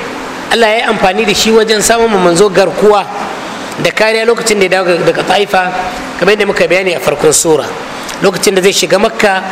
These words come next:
ba, aka hana shi, sai da Mut'im ya ba shi kariya, shi da yayansa.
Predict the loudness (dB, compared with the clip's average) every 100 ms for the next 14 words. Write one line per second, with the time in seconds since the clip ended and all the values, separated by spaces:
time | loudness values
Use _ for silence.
0 | -8 -8 -12 -12 -10 -2 0 0 0 -2
1 | -2 -2 -2 -2 -2 -4 -4 -8 -12 -12
2 | -12 -4 0 2 4 2 2 2 2 0
3 | 0 0 2 0 0 2 2 2 0